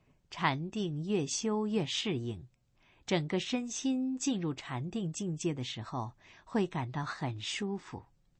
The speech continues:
很多外道修行人就会单执于这种禅定的喜悦，但如果太执着，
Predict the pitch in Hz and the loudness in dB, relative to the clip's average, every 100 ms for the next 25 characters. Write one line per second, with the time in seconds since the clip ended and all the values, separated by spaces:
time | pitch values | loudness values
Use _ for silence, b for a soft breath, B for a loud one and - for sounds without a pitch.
0 | _ _ _ _ _ b b b b - | _ _ _ _ _ b b b b 0
1 | 202 170 185 196 196 214 262 185 165 170 | 2 2 4 4 4 6 4 4 2 2
2 | 135 - 165 - 147 143 110 107 139 B | 2 0 0 0 -2 -2 -2 -4 -8 B
3 | B B 262 240 208 196 254 254 262 139 | B B 4 4 4 2 2 2 0 0
4 | 156 123 101 120 - - 190 131 113 - | -2 -2 -2 -4 -4 2 2 2 -6 -6
5 | 123 117 170 226 131 - - 110 - 165 | -6 -4 -2 -2 -2 -2 -2 -4 -2 0
6 | 135 - _ _ _ _ _ b b b | -2 -6 _ _ _ _ _ b b b
7 | b _ 196 160 151 170 147 123 - 254 | b _ 6 6 4 2 0 0 -2 -2
8 | 160 - 110 123 101 90 | 0 -2 -4 -4 -6 -8